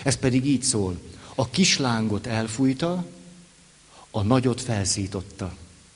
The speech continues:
Tehát óvatos vagyok azzal, hogy a mélypontoknak, a kríziseknek, a,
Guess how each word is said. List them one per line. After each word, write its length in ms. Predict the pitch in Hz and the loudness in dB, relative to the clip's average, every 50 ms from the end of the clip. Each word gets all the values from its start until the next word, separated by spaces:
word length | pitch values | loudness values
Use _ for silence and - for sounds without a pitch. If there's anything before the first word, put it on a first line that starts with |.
| - - - - - - _ _ _ _ _ _ _ _ _ _ _ _ _ _ _ _ _ - _ _ _ - _ _ _ _ _ _ _ _ _ _ _ _ _ _ _ _ _ _ _ _ _ _ _ _ _ _ _ _ _ _ _ _ _ _ _ _ - - - - - - | -20 -20 -20 -20 -20 -20 _ _ _ _ _ _ _ _ _ _ _ _ _ _ _ _ _ -20 _ _ _ -20 _ _ _ _ _ _ _ _ _ _ _ _ _ _ _ _ _ _ _ _ _ _ _ _ _ _ _ _ _ _ _ _ _ _ _ _ -14 -10 -10 -8 -8 -4
Tehát 280 | - 123 120 - - - - - - - - - | -2 -2 -2 -2 -4 -12 -16 -16 -18 -14 -6 -2
óvatos 640 | 139 123 151 185 196 165 156 127 123 131 113 - - | 2 6 8 8 8 8 6 4 2 2 2 2 2
vagyok 340 | 131 123 117 117 110 - | 0 0 0 -2 -2 -2
azzal, 480 | 127 117 110 - - 117 117 123 131 123 - - - - | -2 -2 -2 -2 0 0 -2 -2 -4 -6 -8 -12 -8 -2
hogy 140 | - 131 123 | 0 2 2
a 60 | 120 | 4
mélypontoknak, 840 | 113 117 131 143 143 139 143 143 135 131 127 123 123 127 135 123 120 | 4 6 8 8 8 8 6 6 4 4 4 4 0 0 0 -2 -2
a 40 | 117 | -2
kríziseknek, 640 | 117 123 147 147 143 135 - - 123 120 127 123 131 | 2 4 6 6 6 6 4 2 2 2 2 2 2
a, 60 | 120 | 2